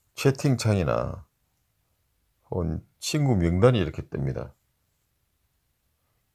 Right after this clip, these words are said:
채팅창에 가서, 예, 저한테 보내보겠어요.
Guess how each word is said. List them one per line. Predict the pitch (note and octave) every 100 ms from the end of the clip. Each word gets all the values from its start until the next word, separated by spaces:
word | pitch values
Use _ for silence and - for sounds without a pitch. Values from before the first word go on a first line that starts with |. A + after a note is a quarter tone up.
| G2+
채팅창에 | - B2 A#2+ C3+ A2 A2+ G#2
가서, | F#2 F#2 A2+ B2 B2+ _ _ _ _ _ _ _ _ _ _ _ _ _ -
예, | C#2 C#2 B1+ - _ _ _ _ _ _ _ _ _ _ _ _ _ _ _ _ _ _ _ _ _
저한테 | - F#2+ G2+ F#2+
보내보겠어요. | F2+ D2+ C2+ B1+ - - -